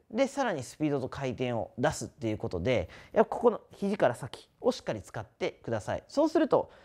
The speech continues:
え、インパクトの瞬間があまりぶれなくなるので、安定する確率が高くなってくると思います。はい。え、ではこの三つのポイントですね。え、左手のぶつける力を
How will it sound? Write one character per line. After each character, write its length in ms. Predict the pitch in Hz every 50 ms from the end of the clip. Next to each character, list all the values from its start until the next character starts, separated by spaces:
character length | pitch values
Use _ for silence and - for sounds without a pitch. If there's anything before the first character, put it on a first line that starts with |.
| - - _
え、 120 | - 110 135
イ 100 | 170 190
ン 60 | 196
パ 100 | - 226
ク 80 | -
ト 80 | - 247
の 80 | 233 240
瞬 240 | - - 233 220
間 160 | - 220 214 202
が 180 | 196 - -
あ 60 | 156
ま 100 | 170 190
り 80 | 202 202
ぶ 140 | 165 139 156
れ 80 | 165
な 120 | 180 202 196
く 80 | 196 180
な 100 | 190 185
る 80 | 151
の 140 | 117 110 104
で、 320 | 98 117 113 92 78 - - - - _ _ _ _
安 160 | - 123 120 107
定 160 | - 113 107
す 120 | - - 120
る 80 | 117
確 220 | - 117 - - 120
率 200 | 113 - - 185
が 240 | 233 - - - - -
高 180 | 131 110 104
く 100 | - 110
な 100 | 95 92
っ 40 | 87
て 80 | - 80
く 100 | - 92
る 80 | 87
と 120 | - 92 92
思 140 | 95 104
い 40 | 113
ま 160 | 131 156 175
す。 260 | 170 - - - - _ _ _ _ _ _ _ _ - - _
は 120 | - 208
い。 100 | 196 - - - _ _ - - _ _ -
え、 80 | 139
で 60 | 190 269
は 100 | 277 -
こ 100 | - 165
の 80 | 147
三 160 | 135 135 160
つ 120 | 160 - 196
の 100 | 202 180
ポ 100 | 151 139
イ 40 | 127
ン 40 | 117
ト 80 | 101
で 60 | 98 101
す 120 | - -
ね。 220 | 202 220 220 214 - _ _ _ _ _ _ -
え、 120 | - 95 98
左 280 | - 135 165 180 180
手 80 | 175 175
の 80 | 147 123
ぶ 140 | 117 143
つ 100 | - -
け 120 | - 247 196
る 80 | 156
力 260 | - - - 123 101
を 60 | -